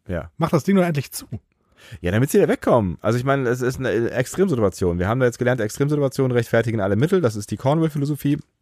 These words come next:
Speaker 1: Und die ist, was den Sporen-, den, den Sporenantrieb angeht, ist sie immer noch in, äh, intakt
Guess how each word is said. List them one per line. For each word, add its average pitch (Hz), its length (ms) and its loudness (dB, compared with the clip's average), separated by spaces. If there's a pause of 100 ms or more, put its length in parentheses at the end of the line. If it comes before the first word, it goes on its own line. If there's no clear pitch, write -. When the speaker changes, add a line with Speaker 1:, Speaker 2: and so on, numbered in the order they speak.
(680)
Speaker 1:
Und 113 280 2
die 113 100 2
ist, 98 200 -2
was 101 100 0
den 101 100 -2
Sporen-, 120 440 0
den, 113 140 0 (140)
den 98 280 -2
Sporenantrieb 110 720 -2
angeht, 95 460 -2 (460)
ist 113 140 -2
sie - 80 2
immer 185 120 4
noch 127 120 0
in, 131 100 -2
äh, 131 280 2
intakt - 520 -4